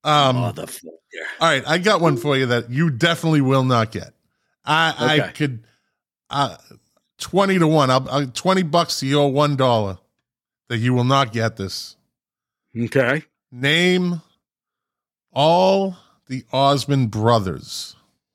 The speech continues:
Speaker 2: Oh, I don't think I could do that.
Speaker 1: Yeah,
Speaker 2: Um,
Speaker 1: that's <laughs> right. That's, that's
Speaker 2: all right,
Speaker 1: crazy.
Speaker 2: I'm gonna, I'm, I'm gonna take a, I'm gonna, I'll take a shot.
Speaker 1: All right, tell me how
Speaker 2: How
Speaker 1: many
Speaker 2: many
Speaker 1: of them are first. Do you know how many
Speaker 2: Are
Speaker 1: there
Speaker 2: there,
Speaker 1: are?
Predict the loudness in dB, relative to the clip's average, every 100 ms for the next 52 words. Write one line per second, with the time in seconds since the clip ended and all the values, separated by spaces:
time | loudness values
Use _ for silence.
0 | _ _ _ _ -12 -10 -10 -12 -18 -8
1 | -2 -2 0 0 -2 -4 -2 -2 -4 -8
2 | -6 0 2 2 2 2 0 -2 -8 -12
3 | -8 0 2 2 -2 -10 _ -2 -2 -2
4 | -10 -14 _ _ _ _ _ _ -4 2
5 | 2 2 0 2 2 -2 -8 -12 _ _
6 | _ _ _ -8 -8 -8 -4 -4 -2 -8
7 | -8 -10 -12 -10 -8 -6 -6 -6 -10 _
8 | _ _ _ -2 -2 0 2 2 4 4
9 | 4 4 4 2 0 0 2 2 0 -6
10 | -6 -10 -8 -4 -2 -2 -2 -2 0 2
11 | 2 0